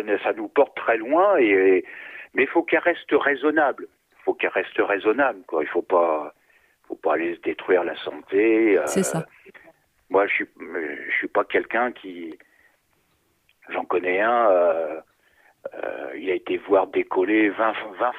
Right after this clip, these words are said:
Speaker 1: fois ou vingt-deux fois la navette spatiale. Moi, je suis pas, je suis pas en mesure, je suis pas comme ça, moi.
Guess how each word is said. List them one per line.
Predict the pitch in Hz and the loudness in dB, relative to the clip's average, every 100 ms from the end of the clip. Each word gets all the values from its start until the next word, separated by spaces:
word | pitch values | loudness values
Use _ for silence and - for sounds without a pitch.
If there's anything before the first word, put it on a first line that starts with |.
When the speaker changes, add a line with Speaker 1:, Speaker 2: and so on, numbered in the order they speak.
| - | 2
Speaker 1:
fois | 131 | 4
ou | 127 | 4
vingt-deux | 117 123 - 120 | 2 -2 0 0
fois | - 131 | 4 4
la | 113 | 4
navette | 104 95 101 | 2 2 2
spatiale. | - 104 - - 131 90 - _ _ _ _ _ _ _ _ | 2 -2 0 2 4 2 -6 _ _ _ _ _ _ _ _
Moi, | - | -2
je | 90 | 0
suis | - 87 | -2 -4
pas, | - 87 82 82 78 | -2 0 0 -4 -8
je | |
suis | - - | -10 -2
pas | 95 | 0
en | 90 | 0
mesure, | 90 90 110 107 | -4 -2 2 2
je | 92 | 2
suis | - | -2
pas | - 98 | -2 -2
comme | 110 101 | -2 -2
ça, | 143 113 | 0 0
moi. | 76 | -2